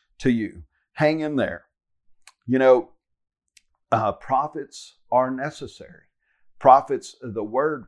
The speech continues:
prophesy is very close to preaching. It, it, both of them are proclaiming the word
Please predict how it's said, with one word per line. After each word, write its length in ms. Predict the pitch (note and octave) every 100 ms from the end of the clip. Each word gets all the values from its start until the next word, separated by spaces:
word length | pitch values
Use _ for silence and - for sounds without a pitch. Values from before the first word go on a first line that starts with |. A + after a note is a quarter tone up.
| -
prophesy 540 | - D#3 F3 D#3+ B2 A#2 G2+ G#2 -
is 140 | A2
very 240 | - B2 A#2
close 480 | - F3 F3+ C3+
to 260 | - B2 G#2+ - _ _ -
preaching. 580 | - F3+ - - D2+ _ -
It, 240 | C3 B2
it, 200 | C3 B2+ - -
both 400 | G#2 B2 D3+ D#3+
of 120 | D3
them 300 | C3 A#2+ A#2+ - -
are 240 | G#2+ G2 _ _
proclaiming 1080 | - G#2 _ _ F#3+ G#3 F#3+ A#2 G2+ G#2 G2+ _ _ _ -
the 100 | B2+
word 560 | A2 A#2 A2+ G#2+ G#2